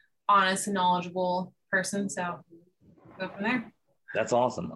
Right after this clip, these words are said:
Speaker 2: And, uh, obviously can help us. So once you guys do bring on a, another coach or two, how is your role gonna change? Will it change at all at this point, or would that be more down the road?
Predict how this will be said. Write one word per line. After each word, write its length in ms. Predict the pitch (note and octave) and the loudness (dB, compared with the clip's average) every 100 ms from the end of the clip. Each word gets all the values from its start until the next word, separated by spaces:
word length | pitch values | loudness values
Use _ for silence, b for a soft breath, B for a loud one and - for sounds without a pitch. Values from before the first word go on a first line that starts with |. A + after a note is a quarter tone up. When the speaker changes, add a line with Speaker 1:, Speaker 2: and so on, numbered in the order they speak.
| - | -6
Speaker 2:
And, 200 | G#2 G#2+ | -4 0
uh, 340 | G2+ F#2+ F#2+ - | 2 4 4 4
obviously 300 | B2 A2 A#2 | 4 4 2
can 60 | A2 | 4
help 200 | A2 A2 | 4 4
us. 160 | G#2 | 4
So 100 | A#2+ | 4
once 300 | A2 A#2 C#3 | 4 2 2
you 60 | E3 | 6
guys 180 | D#3+ A#2 | 6 6
do 120 | C3+ | 2
bring 160 | C#3+ C3+ | 2 4
on 120 | A#2 | 4
a, 140 | A#2 - | 2 4
another 260 | A#2 A#2+ | 4 6
coach 320 | A2 B2 A#2+ A2+ | 4 4 4 4
or 100 | A2+ | 0
two, 520 | - A2 A2 G#2+ - b b _ _ | 2 4 6 4 -2 b b _ _
how 200 | - D3+ | 4 8
is 140 | E3+ C3+ | 8 8
your 180 | D#3 C3+ | 6 6
role 280 | C3+ C3+ A#2+ | 8 8 6
gonna 220 | A#2 G#2 | 4 2
change? 440 | - C3+ A2 F2 | 2 2 2 0
Will 220 | A2+ B2 | 2 4
it 80 | C3 | 4
change 260 | C#3+ C3+ A2+ | 4 2 2
at 60 | G#2+ | 6
all 360 | A#2+ D#3 E3+ | 6 6 4
at 100 | A#2 | 0
this 160 | A#2 B2+ | 0 0
point, 300 | E3 F3+ D3+ | 2 4 4
or 60 | A2+ | 6
would 100 | G#2+ | 6
that 140 | A2+ | 4
be 80 | G#2+ | 2
more 180 | G#2+ A2 | 2 4
down 180 | G#2 G2+ | 4 2
the 80 | G2 | 2
road? 360 | A2 C3+ D3 | 4 2 0